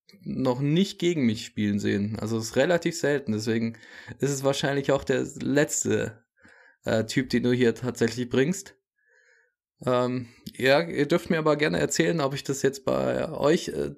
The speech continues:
ob das bei euch ein bisschen anders ist oder ob ich das falsch sehe. Aber so die Storm-Ability, num-, äh, wie wir sie kennen,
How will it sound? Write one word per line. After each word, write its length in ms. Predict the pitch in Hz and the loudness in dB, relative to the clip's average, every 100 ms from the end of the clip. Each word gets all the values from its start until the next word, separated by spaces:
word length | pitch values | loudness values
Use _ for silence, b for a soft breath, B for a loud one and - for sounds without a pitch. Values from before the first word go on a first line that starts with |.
| - | -6
ob 140 | - | -4
das 140 | - - | -4 0
bei 120 | 135 | 2
euch 220 | 156 - | 2 -2
ein 40 | |
bisschen 220 | 165 - 127 | -6 -4 -2
anders 360 | 151 196 - | 0 -2 -4
ist 260 | - 185 175 | -2 -2 0
oder 180 | 143 123 | 0 0
ob 80 | |
ich 80 | 120 | -2
das 140 | - - | -10 -4
falsch 240 | 123 185 | 0 0
sehe. 320 | - 202 214 B B B B B B _ | 0 0 -2 B B B B B B _
Aber 400 | 127 135 131 131 | -2 2 2 2
so 240 | 131 127 - - | 2 0 -4 -10
die 100 | - | -6
Storm-Ability, 1080 | 120 - 127 196 175 147 156 180 160 170 170 | -4 4 4 4 0 0 2 0 0 -4 -2
num-, 340 | 156 123 - - | 0 -2 -4 -6
äh, 440 | - 127 131 120 | -2 0 0 -2
wie 200 | 127 131 | -4 -4
wir 180 | 139 190 | 0 0
sie 140 | 156 | 0
kennen, 480 | 156 151 151 170 160 | -2 0 2 0 -4